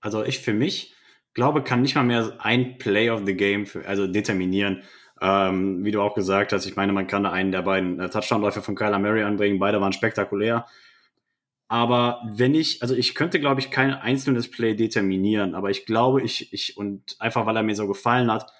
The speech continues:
ich muss nochmal diesen letzten spielbeendenden Drive hervorheben, der ja dann mit dem Field Goal für uns geendet hat,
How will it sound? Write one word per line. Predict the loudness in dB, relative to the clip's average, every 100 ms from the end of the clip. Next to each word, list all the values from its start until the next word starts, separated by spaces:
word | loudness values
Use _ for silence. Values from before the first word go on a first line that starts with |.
| _
ich | -6 0
muss | 2
nochmal | 2 2
diesen | 2 2
letzten | 0 0 0 -2 -2 -6 _
spielbeendenden | -6 0 2 2 0 2 0 0 -2
Drive | 0 0 0 -2
hervorheben, | -8 -4 0 0 0 -2
der | -2
ja | -2
dann | -2 -4
mit | -4 -6
dem | -8
Field | 0 0
Goal | 2 -4
für | -2
uns | -6 -6
geendet | -6 -6 -4
hat, | -6 -6